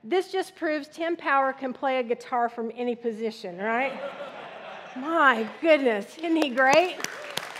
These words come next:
The whole band, great. Thank you so much.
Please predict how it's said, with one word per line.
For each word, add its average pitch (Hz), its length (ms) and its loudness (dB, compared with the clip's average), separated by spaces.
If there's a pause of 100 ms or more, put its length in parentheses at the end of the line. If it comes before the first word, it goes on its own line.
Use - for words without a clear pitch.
(240)
The 302 100 4
whole 359 200 10
band, 294 560 8
great. 262 340 6 (680)
Thank 285 320 0
you 247 80 -2
so 277 260 2
much. 240 320 0